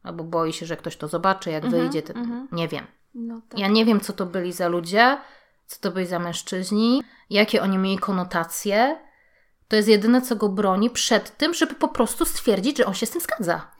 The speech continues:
Speaker 2: Ale to lepiej, żeby się nie wypowiadał, <laughs> bo,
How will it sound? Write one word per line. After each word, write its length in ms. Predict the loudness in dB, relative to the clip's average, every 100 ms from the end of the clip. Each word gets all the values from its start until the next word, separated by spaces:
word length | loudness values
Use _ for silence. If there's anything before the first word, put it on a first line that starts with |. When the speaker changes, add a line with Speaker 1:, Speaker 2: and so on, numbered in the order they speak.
| -20 _
Speaker 2:
Ale 240 | -4 -4
to 120 | -4
lepiej, 320 | -6 -6 -6 -8
żeby 200 | -8 -10
się 140 | -8
nie 120 | -8
wypowiadał, 760 | -10 -14 -10 -10 -10 -12 -8 -6
<laughs> 20 | -6
bo, 100 | -4